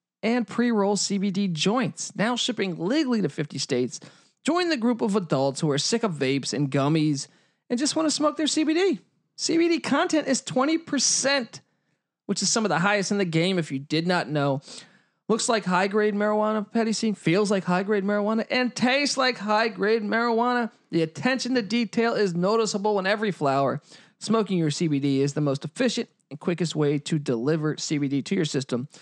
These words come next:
Does not get you high. Independent lab testing, purity results, grown in California and Oregon. Specialists for each little flower. It's amazing. Now shipping legally to fifty states. Use the promo code S G P to get fifteen percent off. That's Cushy Dreams, K U S H Y dreams dot com.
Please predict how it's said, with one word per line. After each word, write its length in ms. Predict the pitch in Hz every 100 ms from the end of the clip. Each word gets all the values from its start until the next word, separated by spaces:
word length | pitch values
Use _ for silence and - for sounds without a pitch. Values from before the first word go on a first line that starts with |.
| - - _ _ _
Does 160 | 214 226
not 160 | 302
get 140 | 277 277
you 100 | 254
high. 340 | 196 185 208 226
Independent 400 | 233 254 262 247
lab 240 | 233 214
testing, 380 | 233 208 240 254 -
purity 300 | - 262 269
results, 440 | 233 190 196 208 - -
grown 220 | 190 294
in 60 | 285
California 460 | 302 302 302 311
and 60 | 294
Oregon. 360 | 208 208 233 269 _ _ _
Specialists 680 | - - 240 262 277 269 - - _ _ _ _ _ _ _ _ _ _ _ _
for 180 | - - -
each 340 | 262 240 - - -
little 340 | 214 208 180 - _ _
flower. 440 | 220 208 220 208 -
It's 160 | - 147
amazing. 540 | 139 180 208 208 196 - - - _ _
Now 140 | 208 214
shipping 280 | 214 208 185
legally 260 | 190 180
to 60 | 170
fifty 200 | 185 160
states. 300 | - 165 165
Use 120 | 180
the 60 | 156
promo 320 | 175 160 135
code 160 | 151 147
S 100 | 143
G 120 | 160
P 220 | 151 208
to 80 | 196
get 140 | 165
fifteen 400 | - 277 233 220 180
percent 300 | 147 170 165
off. 120 | 156
That's 200 | 139 -
Cushy 280 | - 233 214
Dreams, 260 | 185 170
K 200 | - 294
U 160 | 277 233
S 200 | 190 170
H 180 | 180 151
Y 320 | 165 165 165
dreams 360 | 160 226 226 180
dot 340 | 226 240 240
com. 400 | - 262 269 254